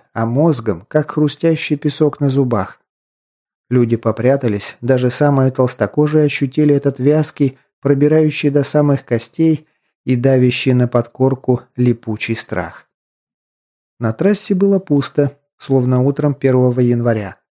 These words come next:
Редко-редко мимо проезжала случайная машина. Было заметно, что каждый водитель стремился всеми силами поскорее оказаться дома под защитой родных стен.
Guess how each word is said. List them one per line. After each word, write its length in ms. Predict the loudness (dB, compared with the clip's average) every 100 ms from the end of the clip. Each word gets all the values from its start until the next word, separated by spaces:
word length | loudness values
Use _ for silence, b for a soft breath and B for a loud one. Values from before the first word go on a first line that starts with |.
| _ _ _ _ _ -2
Редко-редко 800 | 0 0 0 0 2 0 -4 -2
мимо 280 | 2 2
проезжала 600 | 2 2 2 2 2 2
случайная 680 | 0 -2 -2 0 2 2 2
машина. 600 | 0 -2 -2 -2 -4 -10 _ -6
Было 300 | 0 2 2
заметно, 580 | 2 2 2 2 0 -6
что 220 | -4 -4
каждый 400 | 0 0 0 0
водитель 560 | 2 0 0 -4 -4 -8
стремился 680 | -6 0 2 2 2 0 -4
всеми 340 | -2 0 0
силами 440 | 0 0 2 2 0
поскорее 540 | -2 -4 -2 2 2
оказаться 560 | 0 -2 0 -2 -4 -2
дома 500 | 0 2 0 -4 _
под 140 | -2 0
защитой 600 | -2 -2 -4 -4 -2 0
родных 400 | 0 0 -6 -6
стен. 360 | -10 -8 -10